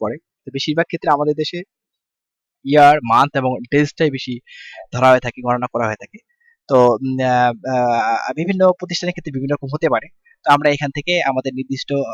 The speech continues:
ও, ও, আহ, বয়সটি, আহ, আহ, আমরা ব্যবহার করতে পারবো। তো রফিকের বয়স এখানে আমরা দেখতে পাচ্ছি বের হয়েছে থার্টি সেভেন ইয়ার, সাতত্রিশ বছর চার মাস ঊনত্রিশ দিন। এভাবে আপনি আপনার বার্থ ডেট এবং নির্দিষ্ট ডেটটা বসিয়ে আপনি আপনার এজ, আহ, বের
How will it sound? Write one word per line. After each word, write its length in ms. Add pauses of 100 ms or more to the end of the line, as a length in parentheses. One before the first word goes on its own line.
ও, 80 (320)
ও, 260
আহ, 1300 (400)
বয়সটি, 500
আহ, 160
আহ, 500 (100)
আমরা 320
ব্যবহার 200
করতে 200
পারবো। 180 (400)
তো 80
রফিকের 340
বয়স 240
এখানে 260
আমরা 260
দেখতে 220
পাচ্ছি 260
বের 140
হয়েছে 280 (460)
থার্টি 240
সেভেন 340
ইয়ার, 140
সাতত্রিশ 460
বছর 240
চার 200
মাস 320 (160)
ঊনত্রিশ 240
দিন। 160
এভাবে 280
আপনি 320
আপনার 340 (460)
বার্থ 260
ডেট 160 (100)
এবং 220
নির্দিষ্ট 360
ডেটটা 260
বসিয়ে 440
আপনি 260
আপনার 220
এজ, 400
আহ, 100
বের 100